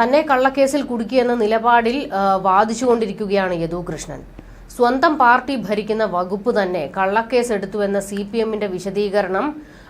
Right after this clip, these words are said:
ആ, പെട്ടുപോയവരുടെ ദയനീയ മുഖമാണ് വെളിച്ചത്ത് കൊണ്ടുവരുന്നത്. ആദ്യം ശരൺ ചന്ദ്രൻ കാപ്പ കേസ് പ്രതിയല്ലെന്ന് പറഞ്ഞ ജില്ലാ സെക്രട്ടറിയുടെ ന്യായീകരണം അമ്പേ പാളിയിരുന്നു. അതുകൊണ്ടാണ് ഇക്കുറി പ്രതികരിക്കാൻ ഏരിയ സെക്രട്ടറിയെ ചുമതലപ്പെടുത്തിയത്.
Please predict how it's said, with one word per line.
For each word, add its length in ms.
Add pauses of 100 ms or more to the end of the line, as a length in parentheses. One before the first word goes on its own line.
ആ, 360
പെട്ടുപോയവരുടെ 1000
ദയനീയ 560
മുഖമാണ് 640
വെളിച്ചത്ത് 520
കൊണ്ടുവരുന്നത്. 680 (580)
ആദ്യം 360
ശരൺ 400
ചന്ദ്രൻ 540
കാപ്പ 320
കേസ് 300
പ്രതിയല്ലെന്ന് 640
പറഞ്ഞ 260
ജില്ലാ 320
സെക്രട്ടറിയുടെ 600
ന്യായീകരണം 840
അമ്പേ 380
പാളിയിരുന്നു. 680 (520)
അതുകൊണ്ടാണ് 460
ഇക്കുറി 360
പ്രതികരിക്കാൻ 720
ഏരിയ 340
സെക്രട്ടറിയെ 580
ചുമതലപ്പെടുത്തിയത്. 920